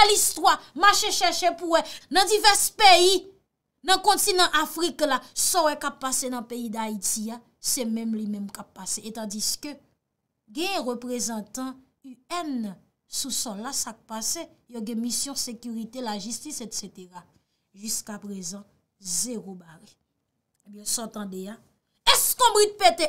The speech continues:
ant Lachin ansanm avèk lèz Etazini pou Ayiti? Lachin kanpe ankwa, l di renouvle manda moun sa yo. Sa se pa moun afè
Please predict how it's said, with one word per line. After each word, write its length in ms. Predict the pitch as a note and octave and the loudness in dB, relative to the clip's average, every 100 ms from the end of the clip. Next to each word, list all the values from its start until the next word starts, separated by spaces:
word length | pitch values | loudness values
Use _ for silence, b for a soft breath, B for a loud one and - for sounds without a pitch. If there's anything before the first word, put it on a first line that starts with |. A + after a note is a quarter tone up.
| D#4 | -2
ant 180 | D#4 D4 | -4 0
Lachin 440 | C4 - E4 D4+ | 0 0 -4 -4
ansanm 280 | C4 C4+ C4 A#3+ | -4 -6 -6 -6
avèk 280 | A3+ A3+ B B B3 | -6 -10 B B -4
lèz 260 | C4+ C4 A#3 | 0 0 -2
Etazini 500 | A#3 A3+ A3 G#3+ G3 | -6 -6 -6 -8 -8
pou 200 | G3 F#3 | -12 -14
Ayiti? 440 | F#3 A3 - E4 - b b | -12 -8 -8 -8 -18 b b
Lachin 400 | D#4 D#4 F4 D4+ | 0 0 -2 -4
kanpe 300 | D4+ D4 B3+ B3 | -4 -4 -4 -4
ankwa, 360 | A#3 A#3 A#3 | -8 -8 -8
l 80 | A3 | -8
di 160 | G#3 A#3 | -8 -8
renouvle 460 | A#3 A#3 A#3 A3+ A3+ | -6 -6 -8 -8 -6
manda 320 | A3+ G#3+ G#3+ | -6 -6 -6
moun 200 | G#3+ G#3 | -8 -8
sa 160 | - G3+ G3 | -10 -12 -12
yo. 160 | F#3 B B - | -14 B B -4
Sa 240 | - B3 | -4 -2
se 140 | B3+ A3+ | -6 -6
pa 140 | A3 | -10
moun 160 | G3+ F#3+ | -10 -12
afè 320 | F#3 - E4 | -14 -10 -8